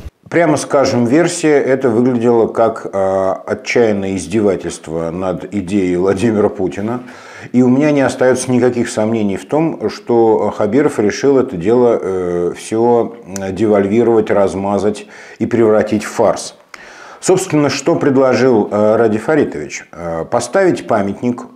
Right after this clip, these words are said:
около, э, Госсобрания Курултая, э, памятник Рахимову, естественно,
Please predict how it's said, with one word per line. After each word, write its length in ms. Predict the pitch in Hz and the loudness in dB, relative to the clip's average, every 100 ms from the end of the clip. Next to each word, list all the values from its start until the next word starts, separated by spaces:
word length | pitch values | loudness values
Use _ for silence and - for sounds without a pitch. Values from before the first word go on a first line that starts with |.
| _ _ - | _ _ -6
около, 560 | 107 107 104 101 - - - | -6 -2 0 0 -2 -12 -16
э, 300 | 95 95 92 | -10 -8 -4
Госсобрания 800 | 92 101 - 107 98 101 95 90 | -4 -4 -2 0 0 -2 -4 -6
Курултая, 800 | 101 101 98 92 82 85 110 - _ - - - - - - - | -2 0 0 -2 -4 -4 -10 -16 _ -20 -20 -20 -20 -20 -20 -12
э, 220 | 95 92 | -8 -2
памятник 560 | 110 98 90 98 95 - | 0 0 -2 -8 -10 -6
Рахимову, 600 | 104 110 - 113 82 73 | -2 -2 -2 -4 -4 -6
естественно, 1200 | 82 - 92 - 80 80 80 78 78 76 73 | -8 -6 -6 -6 -12 -12 -12 -10 -10 -12 -16